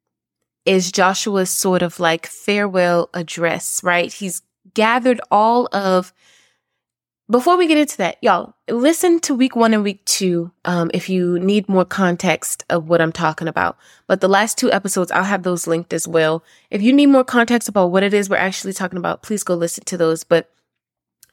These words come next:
what you see right now is Joshua is, um, gathering the leaders of all of the nations, right? Um, all the Israelite leaders, to basically give them his blessing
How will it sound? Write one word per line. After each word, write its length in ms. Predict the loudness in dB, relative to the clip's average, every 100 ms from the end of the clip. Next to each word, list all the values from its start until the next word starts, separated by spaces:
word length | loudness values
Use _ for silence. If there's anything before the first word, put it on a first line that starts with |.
| _ 0
what 180 | 0 2
you 60 |
see 220 | 0 2
right 240 | 2 0 2
now 300 | 2 2 2
is 240 | -2 -4
Joshua 720 | -2 0 0 -2 -4 -2 -2 -2 -4
is, 560 | 0 2 2 -2 -8 -6
um, 260 | -2 -2 -2
gathering 500 | 0 2 2 2 2
the 80 | 2
leaders 540 | 2 0 0 -2 -6 _ _ _ _ 0
of 220 | 0 0
all 200 | 0 2
of 80 | 2
the 80 | -2
nations, 760 | -4 -6 -8 -8 -6 -6 -6 -4
right? 340 | 0 2 0 _ -4
Um, 220 | -4 0
all 160 | 2 2
the 140 | 2
Israelite 440 | 0 0 0 0 0
leaders, 420 | -4 -4 -6 -10 _ _ _ _ 0
to 400 | 2 4 2 -4
basically 840 | 0 2 2 0 0 2 2 0 -4
give 380 | 0 2 2 0
them 300 | 2 2 0
his 260 | -4 -6
blessing 880 | -6 -6 -2 -2 -2 -4 -6 -10 -12